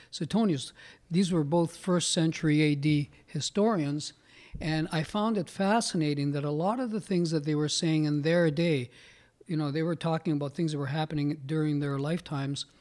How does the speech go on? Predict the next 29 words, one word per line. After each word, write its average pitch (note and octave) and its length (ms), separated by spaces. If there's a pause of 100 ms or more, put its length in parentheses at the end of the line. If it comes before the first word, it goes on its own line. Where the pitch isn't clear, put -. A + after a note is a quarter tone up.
(420)
uh, D#3+ 320
you F#3 180
could E3 360
apply D#3+ 540
to D#3 460
today, G3+ 380 (300)
uh, D3+ 140
with D3 160
respect D3+ 500
to C#3 180
mostly D3 580
what E3 100
was D3 160
happening C#3+ 420 (400)
with D3 120
the D3 100
Roman D3+ 340
Republic C#3+ 560
and C#3+ 160
then C#3 180
the, C#3+ 260
um, C#3+ 500
uh, D#3+ 180
when D3 140
it C#3+ 80
became D3+ 300
the D3 80
Roman C#3+ 260
Empire. D#3 420